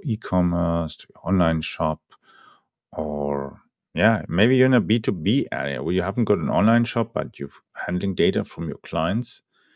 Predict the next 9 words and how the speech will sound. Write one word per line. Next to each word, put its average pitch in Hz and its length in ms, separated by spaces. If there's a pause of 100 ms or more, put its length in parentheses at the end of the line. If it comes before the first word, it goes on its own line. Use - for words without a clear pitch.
(340)
So 123 500
you 117 320
have 113 400
all 117 380
sorts 113 500
of 98 220
data 92 720
that - 220
you're 85 240